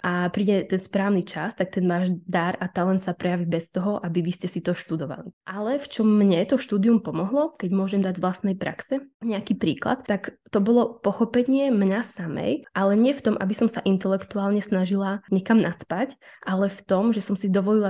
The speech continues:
žiť niektoré veci, ktoré som mala upozadené. A som to už spomínala, že treba tú moju kreativitu alebo empatiu som si nedovoľovala žiť, lebo som sa nechala zaškatulkovať od ostatných do nejakej logickej a organizovanej. Takže v tom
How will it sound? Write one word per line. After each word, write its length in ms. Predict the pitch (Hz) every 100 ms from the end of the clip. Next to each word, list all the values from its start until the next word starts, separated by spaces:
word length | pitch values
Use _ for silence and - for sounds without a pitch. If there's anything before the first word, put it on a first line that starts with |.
| 190
žiť 160 | 185
niektoré 400 | 190 190 214 202
veci, 320 | 185 170 -
ktoré 320 | 226 - 180 175
som 160 | 180
mala 240 | 175 175 170
upozadené. 640 | 180 180 185 175 165 151 139
A 80 | 180
som 160 | -
to 80 | 196
už 240 | 190 -
spomínala, 400 | - 196 190 175
že 160 | 170 170
treba 240 | - 170
tú 160 | 175 -
moju 240 | 185 165
kreativitu 720 | 165 196 190 190 180 - 170 170
alebo 320 | - 196 185 185
empatiu 480 | 185 170 170 185
som 160 | 202 196
si 160 | 202 196
nedovoľovala 640 | 180 180 185 190 190 196
žiť, 240 | 180 180
lebo 160 | 196 180
som 240 | 185 190
sa 80 | 185
nechala 560 | 185 185 190 185 180 185 - -
zaškatulkovať 800 | 196 190 - 185 196 196 202 196
od 140 | 185 190
ostatných 420 | 185 190 185 190
do 80 | 185
nejakej 260 | 185 185 196
logickej 480 | 185 180 185 - 202
a 80 | 190
organizovanej. 720 | 165 156 165 165 170 175 208
Takže 220 | 247 190 185
v 100 | -
tom 180 | 190